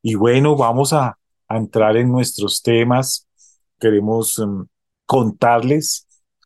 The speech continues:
recordarles que hemos estado hablando sobre la felicidad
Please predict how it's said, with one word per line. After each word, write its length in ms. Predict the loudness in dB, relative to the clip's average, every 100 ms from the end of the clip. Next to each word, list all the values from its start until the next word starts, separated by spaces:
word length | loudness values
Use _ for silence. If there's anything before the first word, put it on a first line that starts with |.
| _
recordarles 1000 | -4 0 0 0 0 2 2 2 0 -2
que 120 | -2 -2
hemos 220 | -2 -4
estado 340 | -4 0 2
hablando 640 | 2 0 0 -2 -2 -4 -6 _ _ _ _ -10
sobre 840 | -8 -2 2 4 2 0 -4 -4 -4
la 160 | -4
felicidad 760 | -2 -4 -6 -8 -8 -2 -2 -2